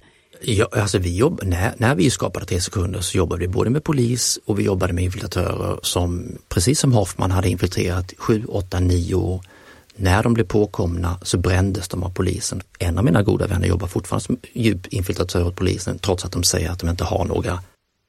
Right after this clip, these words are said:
Och jag har flera gånger pratat med infiltratörer och frågat, "Vad är, vad är grejen? Jag fattar inte det, men det är ju så diffust. Varför började man begå brott? Varför gör man det här?" Jo, att kicka, det, det är någonting som,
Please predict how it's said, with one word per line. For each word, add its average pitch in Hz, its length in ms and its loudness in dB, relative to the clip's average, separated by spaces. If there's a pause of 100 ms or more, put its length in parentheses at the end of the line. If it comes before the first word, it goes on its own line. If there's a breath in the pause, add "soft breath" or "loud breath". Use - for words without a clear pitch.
(640 soft breath)
Och - 180 -2
jag 87 120 4
har 110 120 2
flera 98 400 2
gånger 107 260 2
pratat 90 420 -4
med 90 140 -4
infiltratörer 95 400 -4
och - 100 -4
frågat, 98 260 2
"Vad 101 180 2
är, 104 40 -4
vad 107 140 2
är 98 80 0
grejen? 113 480 -2
Jag 92 140 0
fattar - 680 -2
inte 117 500 -2
det, 101 200 -2
men 107 120 -2
det 117 180 2
är 135 40 2
ju 113 100 2
så 123 320 2 (160)
diffust. - 720 -2
Varför 113 160 -2 (100)
började 101 360 0
man 92 160 2
begå 95 220 0
brott? - 460 -8 (300 loud breath)
Varför - 260 0
gör 107 160 4
man 98 160 -2
det 92 60 0
här?" 98 220 -2
Jo, 127 220 2
att - 220 -4
kicka, 110 560 -2
det, 123 200 0
det 135 120 2
är 127 40 4
någonting 117 280 0
som, 110 260 0